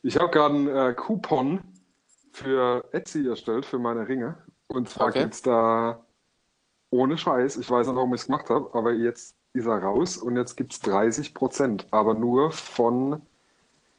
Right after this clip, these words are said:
Speaker 1: sechsten Juni, also quasi dann, wenn dieser Podcast rauskommt, vierzehn Tage lang.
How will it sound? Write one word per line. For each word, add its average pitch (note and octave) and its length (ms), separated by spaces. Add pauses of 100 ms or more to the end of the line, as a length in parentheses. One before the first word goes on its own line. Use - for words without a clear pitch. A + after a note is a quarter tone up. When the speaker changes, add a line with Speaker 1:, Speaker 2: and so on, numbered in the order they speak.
Speaker 1:
sechsten - 500
Juni, D3+ 360
also A#2+ 260
quasi B2 480
dann, C3 400
wenn C3+ 180
dieser B2+ 220
Podcast C3 540
rauskommt, B2 580 (1000)
vierzehn D3+ 360
Tage A2+ 260
lang. G2+ 180